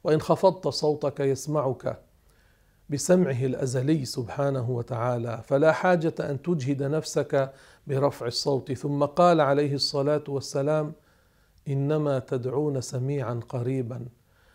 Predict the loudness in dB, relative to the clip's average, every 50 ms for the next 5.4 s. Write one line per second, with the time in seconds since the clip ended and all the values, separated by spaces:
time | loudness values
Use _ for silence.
0 | _ _ 0 2 2 4 4 2 0 2 2 2 4 2 2 -2 0 0 2 2
1 | 2 2 -2 -2 -2 -2 -2 -2 -4 -4 -4 -4 -4 -2 -2 -2 -2 -2 -2 0
2 | 0 -2 -2 -2 -2 -2 -2 0 0 -2 -2 -2 -2 -2 -2 -2 -6 -6 -12 -12
3 | -10 -6 -2 -2 -2 0 -2 -6 -8 -8 -12 -2 2 4 4 4 4 2 -2 -12
4 | -20 _ _ _ _ -10 -6 -4 -2 -2 -2 -2 -2 -4 -6 -8 -6 -2 -2 -2
5 | -2 -2 -8 -12 -10 -10 -12 -12